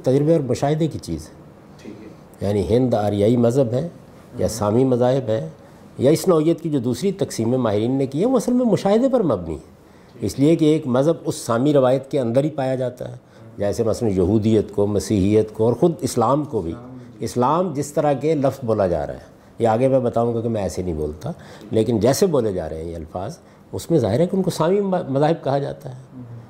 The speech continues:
Speaker 1: ہند آریائی مذاہب جو ہیں ان کو بھی ہم جانتے ہیں کہ وہ کون کون سے ہیں۔ تو مذاہب کی تقسیم میرے خیال میں اصل مسئلہ نہیں ہے،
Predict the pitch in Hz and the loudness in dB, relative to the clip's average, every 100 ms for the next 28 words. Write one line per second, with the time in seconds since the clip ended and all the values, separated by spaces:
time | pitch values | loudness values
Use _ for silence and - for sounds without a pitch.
0 | - 104 143 139 127 127 87 113 131 123 | -6 0 2 4 2 0 -2 -2 0 -2
1 | 113 110 127 139 120 127 87 87 98 117 | -2 0 0 0 -2 -2 -2 -4 -4 -4
2 | 110 113 127 135 139 - - - 113 104 | -6 -8 -12 -16 -18 -20 -20 -14 -6 -4
3 | 98 107 107 120 117 - 107 127 - - | 2 2 2 -2 -2 -4 -10 -12 -20 -20
4 | - - - 165 - 131 123 151 190 208 | -20 -12 -2 -2 0 2 2 4 4 2
5 | 202 208 - - - 180 240 214 - 143 | -2 -4 -4 -4 -2 2 2 0 -2 0
6 | 147 - 131 135 139 143 131 143 110 - | 0 0 0 0 -2 -4 -2 -2 -2 -4
7 | 101 82 73 64 - - | -4 -2 -4 -8 -14 -20